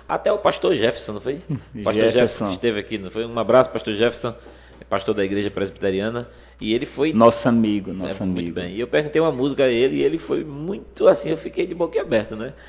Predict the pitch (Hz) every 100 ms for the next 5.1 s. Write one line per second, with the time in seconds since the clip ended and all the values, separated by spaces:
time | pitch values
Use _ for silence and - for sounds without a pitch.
0 | - - 131 135 123 143 156 143 139 -
1 | - 139 107 104 104 107 131 - - 110
2 | 117 131 139 - 120 127 123 123 127 123
3 | 123 113 95 87 98 95 90 92 87 -
4 | - - - 95 92 92 90 87 85 85